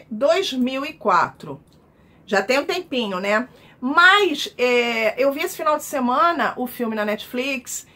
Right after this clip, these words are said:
e realmente não tinha visto. E é um filme muito legal. É um gênero drama policial.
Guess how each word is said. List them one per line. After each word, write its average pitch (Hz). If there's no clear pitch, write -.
e 240
realmente 277
não 277
tinha 269
visto. 240
E 262
é 302
um 330
filme 349
muito 294
legal. 254
É 330
um 392
gênero 254
drama 285
policial. 233